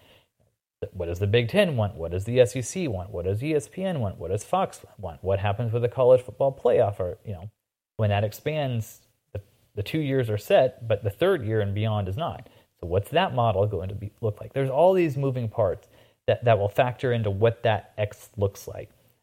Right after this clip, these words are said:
But at some point, it's gonna, it's gonna reach the point where Florida State and Clemson and those guys say, "We are losing too much money by staying here.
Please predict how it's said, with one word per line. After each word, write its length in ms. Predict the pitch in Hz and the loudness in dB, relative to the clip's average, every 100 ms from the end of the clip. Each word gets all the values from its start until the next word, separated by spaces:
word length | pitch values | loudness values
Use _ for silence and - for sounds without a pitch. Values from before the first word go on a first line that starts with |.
| _ | _
But 140 | 104 90 | -2 0
at 140 | 95 | -2
some 240 | - 160 170 | 0 0 0
point, 440 | 147 139 127 110 _ _ - | -2 0 0 -4 _ _ -6
it's 160 | 117 | -6
gonna, 340 | - 120 113 98 - _ _ _ _ _ | -2 0 0 -2 -10 _ _ _ _ _
it's 120 | 117 - | -8 0
gonna 200 | 165 143 | 2 2
reach 220 | 139 - | -2 -2
the 80 | 117 | -2
point 260 | 120 110 | 0 0
where 100 | 98 | 0
Florida 300 | 95 117 107 | -2 -2 -2
State 260 | 107 107 98 | -2 -2 -2
and 80 | 101 | -4
Clemson 440 | 107 101 101 98 | -4 -4 -4 -4
and 100 | 95 | -2
those 200 | 95 95 | -2 -2
guys 260 | 85 90 95 | -4 -4 -4
say, 320 | 95 85 - - _ _ _ _ | -6 -6 -12 -20 _ _ _ _
"We 140 | 120 143 | 0 2
are 80 | |
losing 400 | 135 127 123 123 | 4 2 0 -2
too 140 | 110 127 | -2 -2
much 260 | 117 110 | -2 -2
money 420 | 101 101 98 98 - _ _ _ _ | -2 0 0 -4 -6 _ _ _ _
by 120 | 95 | -4
staying 400 | 95 110 98 101 | -2 -2 -2 0
here. 340 | 95 92 87 | 0 -2 -2